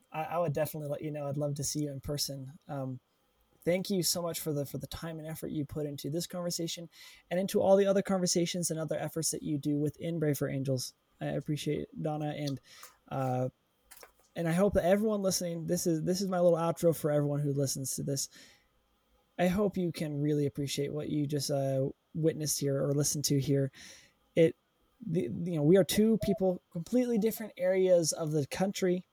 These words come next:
and even very different, uh, politically. We have common ground, and, and even there were times when we were like, "Yeah, I'm not finding <laughs> really any common ground here." It didn't, it didn't ma-, make Donna and I go at each other's throats, nor did we want to sever our relationship. In fact, our relationship is stronger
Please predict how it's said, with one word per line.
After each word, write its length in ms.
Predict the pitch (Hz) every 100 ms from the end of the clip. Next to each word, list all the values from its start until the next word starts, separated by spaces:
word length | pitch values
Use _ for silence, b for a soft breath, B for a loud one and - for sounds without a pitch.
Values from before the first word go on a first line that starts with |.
| _ -
and 160 | 180
even 400 | 185 226 226 202
very 220 | 180 196
different, 400 | 196 185 190 180
uh, 80 | 160
politically. 580 | - 160 165 - 151 143 b b b _ -
We 140 | 170
have 260 | 170 175 175
common 280 | 180 165 156
ground, 280 | 151 151
and, 160 | 156 196
and 220 | 208 202 233
even 440 | 247 233 220 202 -
there 140 | 196
were 80 | 190
times 480 | - 165 160 190 170
when 180 | 170 165
we 80 | 165
were 140 | 156
like, 240 | 143 135 -
"Yeah, 140 | - 202
I'm 80 | 285
not 180 | 254
finding 380 | - 175 170 160
<laughs> 0 |
really 280 | 170 175 170
any 180 | 196 180
common 320 | 180 185 170
ground 300 | 165 196 202
here." 260 | 170 151 139 b b b -
It 160 | 180 165
didn't, 320 | 190 190 175 -
it 100 | 175
didn't 280 | 180 175 120
ma-, 80 | 160 - -
make 280 | 175 156 156
Donna 260 | 147 147
and 140 | 143 139
I 320 | 135 135 151 _ _ -
go 140 | 151 147
at 80 |
each 120 | 143 143
other's 240 | 135 -
throats, 380 | 190 175 - - 170
nor 400 | 156 147 147 139
did 260 | 151 143
we 280 | 143 139 139
want 220 | 135 143 -
to 260 | 135 135
sever 300 | - 156 143
our 80 | 143
relationship. 560 | 135 139 139 143 131 -
In 60 |
fact, 200 | 151 139
our 80 | 143
relationship 460 | 147 147 - 147 139
is 100 | -
stronger 540 | - 151 147 135